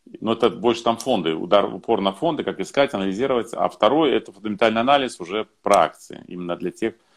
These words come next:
для того круга, кто хочет акциями заниматься, это не для каждого. Интересная идея вот для детей. Тут вопрос, э, получается, нужно привлечь, э, как бы родителей, потому что дети сами, наверное, не читают наши блоги, это и не, не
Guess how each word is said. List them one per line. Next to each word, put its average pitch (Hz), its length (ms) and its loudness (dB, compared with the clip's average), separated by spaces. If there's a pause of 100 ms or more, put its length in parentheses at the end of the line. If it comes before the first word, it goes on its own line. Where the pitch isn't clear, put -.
(140)
для - 100 -8
того 107 160 6
круга, 127 280 2
кто - 80 -18
хочет - 280 0
акциями 98 320 2
заниматься, 117 400 0
это - 140 -6
не 95 80 0
для 92 120 -2
каждого. 71 440 0 (640)
Интересная 139 540 4
идея 113 260 4
вот 101 140 2
для 101 120 -4
детей. 113 560 -2
Тут 104 160 -8
вопрос, 127 520 -2 (120)
э, 101 360 4 (320)
получается, 110 680 -2 (120)
нужно 120 360 -8
привлечь, 117 600 0 (360)
э, - 240 -10
как 104 200 2
бы 120 100 8
родителей, 120 500 2
потому 98 280 0
что 104 120 -8
дети 107 200 -2
сами, 120 240 2
наверное, 113 260 0
не 113 60 -4
читают 143 440 0
наши 90 280 0
блоги, 87 560 -6
это - 180 -10
и 92 300 -10
не, 95 160 -12
не 101 220 -8